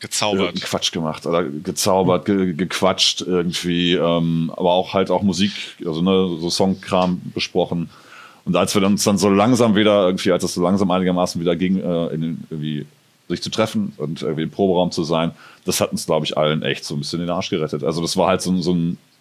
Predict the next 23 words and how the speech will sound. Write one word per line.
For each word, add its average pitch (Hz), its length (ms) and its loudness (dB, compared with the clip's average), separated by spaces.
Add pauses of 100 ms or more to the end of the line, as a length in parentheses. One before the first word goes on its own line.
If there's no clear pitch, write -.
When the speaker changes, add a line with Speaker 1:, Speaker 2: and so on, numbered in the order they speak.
(360)
Speaker 2:
ein 95 100 2
Hauch 123 180 2
von 117 140 2
Normalität 101 720 2
einfach 76 320 -4
wieder. 82 220 0 (680)
Und, 82 460 -2
äh, 80 160 2
mal 85 120 2
wieder 85 140 4
Leute 85 280 4
sehen, 98 420 2
irgendwie, 92 360 -2
die 85 160 0
halt 82 180 2
nicht, - 320 -4
äh, 90 200 0
vielleicht 82 220 -2
die 80 40 -4
Partnerin 92 600 0
ist - 320 -4
oder, 78 720 2
ähm, 76 200 -4